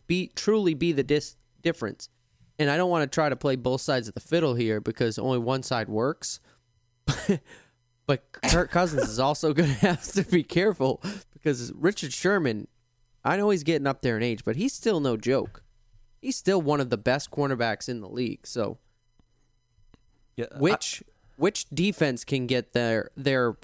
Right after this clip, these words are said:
Speaker 1: quarterback a short field, I think, is gonna really decide the game. More, I know we talked about the lines, blah, blah, blah, defensive lines. That's gonna affect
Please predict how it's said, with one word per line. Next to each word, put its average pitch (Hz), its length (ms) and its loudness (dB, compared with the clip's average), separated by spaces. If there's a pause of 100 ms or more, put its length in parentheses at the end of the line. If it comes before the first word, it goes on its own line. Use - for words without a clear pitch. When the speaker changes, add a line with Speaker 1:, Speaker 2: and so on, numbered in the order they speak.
Speaker 1:
quarterback 117 500 0
a 113 60 -8
short 113 300 -2
field, 107 300 0
I 107 120 0
think, 107 280 -8 (760)
is 120 160 -2
gonna 113 680 -2 (440)
really 156 280 2
decide 113 600 0
the - 80 -4
game. - 380 -10 (440)
More, 170 380 0 (160)
I 131 100 0
know 135 140 0
we 151 100 2
talked 147 280 -2
about 127 200 0
the 113 80 -2
lines, 117 580 -2 (840)
blah, 107 160 -2
blah, 110 140 -2
blah, 113 260 0
defensive 120 480 -2
lines. 110 480 -2 (300)
That's 151 260 0
gonna 131 480 2 (160)
affect - 640 -2